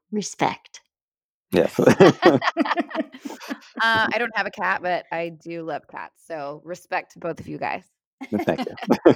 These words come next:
Speaker 2: <laughs>
Speaker 1: We love the pussies.
Speaker 3: We do
Speaker 1: Um,
Speaker 3: love the pussies.
Speaker 1: Eric, thank you so much for being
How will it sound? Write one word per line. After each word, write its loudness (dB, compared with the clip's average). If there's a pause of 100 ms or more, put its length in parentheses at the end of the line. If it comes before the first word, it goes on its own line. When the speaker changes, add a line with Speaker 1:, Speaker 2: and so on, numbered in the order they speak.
(140)
Speaker 2:
<laughs> -4
Speaker 1:
We 6
love 4
the -4
pussies. -4 (680)
Speaker 3:
We -4
do 6
Speaker 1:
Um, 4
Speaker 3:
love -2
the -8
pussies. -18 (160)
Speaker 1:
Eric, 6
thank 2
you 0
so -2
much -2
for -6
being -4